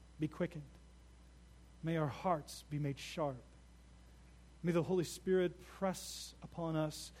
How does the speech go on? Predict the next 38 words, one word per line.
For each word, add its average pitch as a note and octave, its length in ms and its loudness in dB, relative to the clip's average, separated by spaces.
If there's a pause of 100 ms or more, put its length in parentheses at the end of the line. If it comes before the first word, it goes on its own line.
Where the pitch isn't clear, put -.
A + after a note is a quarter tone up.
(300)
the D3+ 80 -8
reality E3+ 480 6
of D#3+ 100 0
who E3+ 300 -4 (420)
you D#3 220 2
are. B2+ 80 -4 (1120)
And D3 100 0
may D#3+ 160 6
those F3+ 280 6
of D#3+ 80 0
us E3 220 2
who E3+ 120 2
are E3+ 120 6
unredeemed E3+ 580 2 (960)
do D#3+ 120 2
business D3 400 2
with C#3+ 140 -4
you. C3+ 180 -2 (840)
May D#3 100 2
those F3+ 300 6
who, E3+ 200 0
of D3+ 160 -2
us F3+ 220 6
who F3 100 4
are D3+ 100 6
lost F3 380 6
in D#3+ 80 -2
sin D3 480 -2 (520)
be D3+ 120 2
awakened. D3 420 2 (720)
For E3+ 80 0
those F#3 300 8
of E3+ 120 8
us F#3+ 240 8
who F#3 220 4
have E3 180 6 (500)
began F#3 340 6
to D#3 260 0